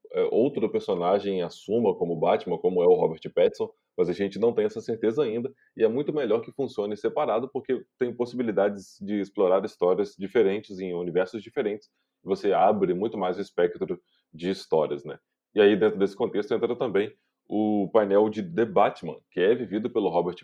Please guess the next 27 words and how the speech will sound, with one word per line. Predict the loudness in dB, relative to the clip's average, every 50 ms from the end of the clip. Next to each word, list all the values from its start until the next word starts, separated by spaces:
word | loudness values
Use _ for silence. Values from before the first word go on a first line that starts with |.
| _ -2
Pattinson, | -2 -2 -2 -2 -6 -12 -12 _ _ _ _ _ _
é | -2 2
o, | 2 2 2 0 -4 -10
um | -10 -6 0
Batman | 2 2 2 2 0 -4 -4 -2 -2 -2 -2 -4
em | -4 -4 -2 -2
início | -2 -2 -2 -2 -2 -4
de | -4 -4
carreira, | -2 -2 -2 -2 0 -2 0 0
digamos | -2 0 0 0 0 -2
assim, | -6 -10 -8 -8 -8 -6
né? | -8 -8 -10 _ _ _ -10
Ele | -10 -8 -8
tá | -8 -8
começando | -6 -4 -4 -4 -4 -2 -2 0 0 0 -2 -2
nessa, | -4 -4 0 0 0 0 0 -2 -8 _ _ _ _ _
é, | 2 4 4 4 4
nesse | 2 0 -4 -2 0
movimento | 2 2 2 2 0 -2 0 0 0 2 0
ali | 0 2 0 -4 -4
de, | -8 -12 -14 -12
de | -12 -12
combater | -8 -6 -2 -2 0 0 0
o | -2 -2 -2
crime | -4 -4 -2 -2 -4 -4
em | 0 2
Gotham, | 2 2 2 2 -2 -4